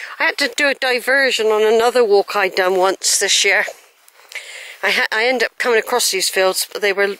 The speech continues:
it was longer then. Um, and I had to get over a really dodgy stile.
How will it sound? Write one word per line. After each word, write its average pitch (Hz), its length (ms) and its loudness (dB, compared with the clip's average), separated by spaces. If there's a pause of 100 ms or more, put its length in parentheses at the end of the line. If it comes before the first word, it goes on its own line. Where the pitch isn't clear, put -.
(120)
it - 140 -18
was - 140 -6
longer 196 280 2
then. 175 260 0 (1120)
Um, 208 420 0
and 202 160 0
I 208 80 2
had 233 160 -2
to - 80 -10
get 220 140 -2
over 202 200 -2
a 190 60 -2
really 196 320 -2
dodgy 202 460 0 (1800)
stile. 175 600 0